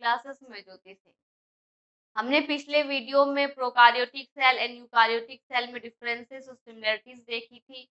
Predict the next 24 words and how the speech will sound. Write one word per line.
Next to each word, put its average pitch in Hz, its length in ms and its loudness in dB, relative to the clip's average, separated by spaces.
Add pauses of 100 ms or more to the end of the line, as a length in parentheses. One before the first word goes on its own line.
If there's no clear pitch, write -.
(340)
सिमिलैरिटीज 247 600 2
में 285 100 -6
मैंने 247 260 -2
बताया 220 480 4
था 285 140 -6
कि 285 160 -14
दोनों 226 360 -8
सेल 226 380 -2
में 262 220 -8
सेल 226 260 0
मेम्ब्रेन 220 540 -4
और 208 140 -10
सेल 208 240 -4
वॉल 214 220 2
प्रेजेंट 208 540 -6
है, 247 120 -10
जो 226 180 -10
कि 269 420 -12
ये 247 120 -6
आउटर 247 440 -4
मेम्ब्रेन 214 560 -2
एक 240 180 -8
सेल 170 260 -4
का। - 260 -18